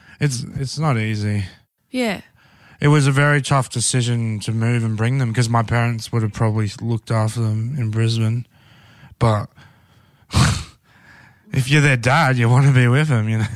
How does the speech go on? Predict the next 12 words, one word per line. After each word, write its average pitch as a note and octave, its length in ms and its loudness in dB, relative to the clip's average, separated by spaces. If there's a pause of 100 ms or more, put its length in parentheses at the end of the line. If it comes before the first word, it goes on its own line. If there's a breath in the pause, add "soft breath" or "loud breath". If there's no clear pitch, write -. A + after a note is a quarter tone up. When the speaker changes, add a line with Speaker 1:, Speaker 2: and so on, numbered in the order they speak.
Speaker 1:
<laughs> F3+ 200 -2
Speaker 2:
Yeah, G3 540 -2
yeah, A3+ 320 -2
and, G3+ 320 -4
um, F#3 340 -2
especially G#3 500 -6
if F#3+ 120 -8
you F#3+ 80 -6
feel F#3 240 -6
like F3 280 -6
you F#3 60 -16
can't F3 440 -2